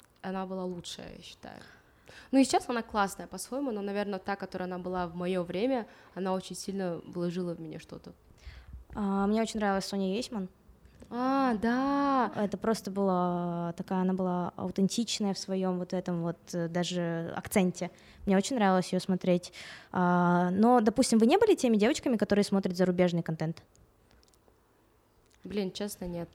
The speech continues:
Speaker 1: я скажу
Speaker 2: Анна
Speaker 1: честно.
Speaker 2: Акана.
Speaker 1: <gasps> Я смотрела Анну Акану, да,
Speaker 2: Вот.
Speaker 1: я смотрела, я обожаю Анну Акану.
Speaker 2: Просто у меня в какой-то момент, э, вот, вот это вот именно подростковое, мы начали все вместе смотреть трэш-контент, если вы
Speaker 1: Мгм.
Speaker 2: знаете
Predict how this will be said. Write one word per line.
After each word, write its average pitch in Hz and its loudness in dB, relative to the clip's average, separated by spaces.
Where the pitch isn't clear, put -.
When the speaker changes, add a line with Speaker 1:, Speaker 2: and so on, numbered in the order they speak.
Speaker 1:
я 170 -6
скажу 220 4
Speaker 2:
Анна 240 6
Speaker 1:
честно. 202 2
Speaker 2:
Акана. 226 0
Speaker 1:
<gasps> - -6
Я 247 6
смотрела 247 4
Анну 220 4
Акану, 208 0
да, 202 6
Speaker 2:
Вот. 190 4
Speaker 1:
я 190 -2
смотрела, 202 -6
я 196 -4
обожаю 202 -4
Анну 190 -6
Акану. 180 -10
Speaker 2:
Просто 247 8
у - 4
меня 247 8
в - -2
какой-то 247 6
момент, 220 6
э, - 0
вот, 196 2
вот 190 2
это 196 4
вот 185 4
именно 185 8
подростковое, 233 4
мы 196 6
начали 202 4
все - 0
вместе 190 4
смотреть 185 2
трэш-контент, 196 2
если 196 2
вы 175 2
Speaker 1:
Мгм. 175 0
Speaker 2:
знаете 180 4